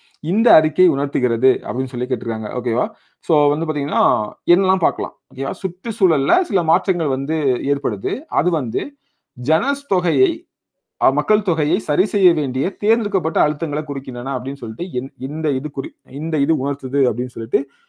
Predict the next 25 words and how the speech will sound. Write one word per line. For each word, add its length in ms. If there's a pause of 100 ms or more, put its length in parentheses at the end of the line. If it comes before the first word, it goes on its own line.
(140)
So, 160
ஃபர்ஸ்ட் 200
வந்து 300
தான் 220
மாறி 420
வரும் 260
சூழலில் 500
உயிரினங்களுடைய 760
தொகை 260
அதிகரிக்கும் 800 (200)
அப்படின்றது. 500 (260)
மாறி 300
வரும் 260
சூழல்ல 380
உயிரினங்களின் 680
தொகை 280
அதிகரிக்கும் 560
அப்படின்றது 520 (440)
ஆபியஸா 320
தப்பு, 380
ஓகேவா? 280
என்ன 260
நடக்கும் 540 (400)
சுற்றுச்சூழல் 500
ஏ-, 120